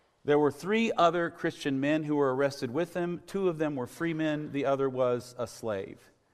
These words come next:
To these five, one additional man came forward voluntarily and proclaimed himself a Christian as well. The night before the games, the prisoners were served their last meal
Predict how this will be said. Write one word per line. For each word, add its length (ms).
To 100
these 420
five, 680
one 500
additional 680
man 560
came 240
forward 380
voluntarily 960
and 240
proclaimed 500
himself 680
a 40
Christian 460
as 140
well. 420
The 120
night 240
before 280
the 80
games, 380
the 100
prisoners 760
were 320
served 380
their 300
last 480
meal 400